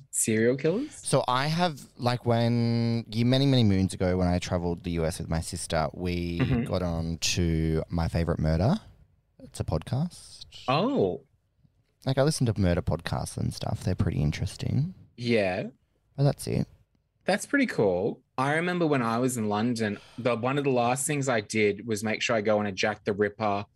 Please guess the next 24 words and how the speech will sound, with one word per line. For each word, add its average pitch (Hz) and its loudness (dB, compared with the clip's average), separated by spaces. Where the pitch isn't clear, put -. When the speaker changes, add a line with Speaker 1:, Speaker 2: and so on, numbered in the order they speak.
Speaker 1:
walking 107 2
tour. 143 0
That 101 0
was 95 -4
very 92 0
cool. 65 0
Speaker 2:
I 101 2
also 90 0
went 87 0
to - -4
London, 80 0
but 80 0
I 76 0
didn't 78 0
do 76 0
that. - -6
Speaker 1:
Oh. 82 -2
Are 151 2
you 175 0
ready 139 2
to 123 0
learn 107 0
about 107 0
some? 143 -4